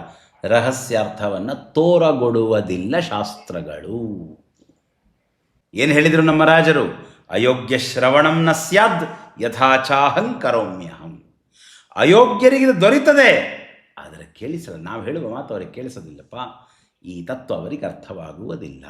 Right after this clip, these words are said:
ಹೀಗಾಗಿ ಅತ್ಯಂತ ಕ್ಷುಲ್ಲಕ ಆಕ್ಷೇಪವಿದು.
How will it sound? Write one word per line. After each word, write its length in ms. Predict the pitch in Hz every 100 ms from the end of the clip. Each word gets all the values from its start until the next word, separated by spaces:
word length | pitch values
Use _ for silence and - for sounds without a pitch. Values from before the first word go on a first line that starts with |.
| 98 90 82 - - _ _ _ _ _ _ _ _ _ _ _ _
ಹೀಗಾಗಿ 840 | - 69 78 104 139 123 - - -
ಅತ್ಯಂತ 880 | - - 82 90 101 104 110 120 156
ಕ್ಷುಲ್ಲಕ 600 | - - 95 98 92 92 82 - - - _ -
ಆಕ್ಷೇಪವಿದು. 840 | 82 82 - 87 85 87 95